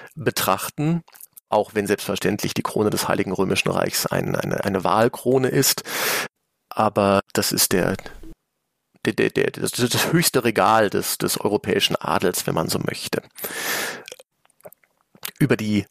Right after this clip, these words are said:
Kindheit, in, die er vor allem in Palermo ver-, verbracht haben soll, weiß man ansonsten kaum was. Also es gibt dann eben diese schönen Geschichten, dass er sich durch die, durch die Straßen dieser Stadt bewegt hat und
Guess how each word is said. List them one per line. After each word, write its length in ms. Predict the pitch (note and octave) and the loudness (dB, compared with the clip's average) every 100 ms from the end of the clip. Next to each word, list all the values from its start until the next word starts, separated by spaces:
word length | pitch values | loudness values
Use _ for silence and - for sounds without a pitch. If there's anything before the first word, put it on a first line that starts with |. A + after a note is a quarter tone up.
| _ - | _ 0
Kindheit, 640 | C#3 E3 - G#2 G2+ - | 2 4 2 2 2 -2
in, 340 | - G2+ G2 G2+ | -6 -4 -4 -2
die 120 | A2 | -2
er 80 | G#2 | 0
vor 120 | - | -2
allem 120 | G2+ | -4
in 100 | G2+ | -4
Palermo 540 | - G2 G2+ A#2+ A#2+ - | 0 2 4 4 2 0
ver-, 100 | D3+ - | -2 -2
verbracht 460 | A#2 A#2 A2 - | -2 0 0 0
haben 200 | A#2 A2 | -2 -2
soll, 300 | G#2 G#2+ A2 - - - - - - | 2 2 2 -2 -16 -14 -12 -14 -4
weiß 220 | G#2 G#2 | -2 0
man 120 | A#2 | 0
ansonsten 540 | - G2 G2+ G#2 - G2+ | 0 2 2 2 2 0
kaum 360 | - E2+ G2+ | 0 2 2
was. 300 | F#2 - - | 2 2 2
Also 200 | - G2+ | 2 2
es 120 | G#2+ - | 0 0
gibt 220 | C3 - | -2 0
dann 100 | G2+ | 2
eben 260 | G2+ G#2 | 2 2
diese 280 | G2+ G2+ G2+ | 2 2 4
schönen 340 | - A#2+ A#2+ A2 | 4 4 4 4
Geschichten, 680 | G2+ - B2+ - - A2+ | 4 4 2 2 2 4
dass 180 | A2 - | 4 4
er 100 | G#2 | 2
sich 240 | G2+ - | 2 0
durch 180 | A#2+ A2 | -2 0
die, 180 | - G2+ | 0 0
durch 160 | A2 - | 0 0
die 140 | G#2 | -2
Straßen 480 | - - A2 - G#2+ | 0 2 2 0 0
dieser 240 | G#2 G#2+ | 2 2
Stadt 320 | - A2 - - - - - - - - | 2 0 -2 -14 -18 -16 -14 -14 -12 -4
bewegt 540 | G#2+ G#2 A2+ B2 - | 0 4 4 4 2
hat 260 | A2 - - | 2 0 -2
und 460 | A#2 G#2 G2+ - | 0 2 4 4